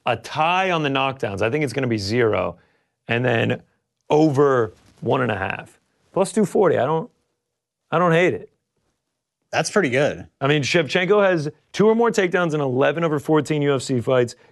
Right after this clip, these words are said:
Speaker 1: Grasso's been taken down two or more times in six of her ten U F C fights. Neither has been knocked down in the U F C, and there's only been one knockdown in their combined twenty-four fights.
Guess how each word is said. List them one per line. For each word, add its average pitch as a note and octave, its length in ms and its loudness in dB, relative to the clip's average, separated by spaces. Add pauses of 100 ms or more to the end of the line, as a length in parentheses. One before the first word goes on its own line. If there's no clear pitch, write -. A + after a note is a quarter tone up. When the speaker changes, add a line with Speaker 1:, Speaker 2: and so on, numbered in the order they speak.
Speaker 1:
Grasso's C#3+ 420 -2
been C3 180 -2
taken C#3 460 -4
down B2+ 500 -2 (300)
two D3+ 180 2
or D3 100 4
more C3 180 0
times A#2 560 -6 (460)
in B2 140 -2
six E3 280 0
of D3 60 -2
her B2+ 100 2
ten D3 260 -4
U B2+ 160 2
F G#2 80 -2
C A#2 180 -4
fights. A2 480 -4 (440)
Neither C3 840 0 (680)
has C3+ 220 -2
been B2+ 460 -2
knocked C#3 260 -2
down C3 140 -2
in B2+ 60 -4
the B2 80 -4
U B2 120 2
F G#2+ 60 -4
C, A#2+ 240 0
and A2+ 120 -4
there's A2+ 140 -2
only C3 240 -2
been A2+ 320 0
one A#2 200 0
knockdown G2+ 480 -4
in F#2+ 60 -4
their G2 100 -4
combined F#2+ 400 -4
twenty-four G#2 380 -6
fights. G#2 320 -2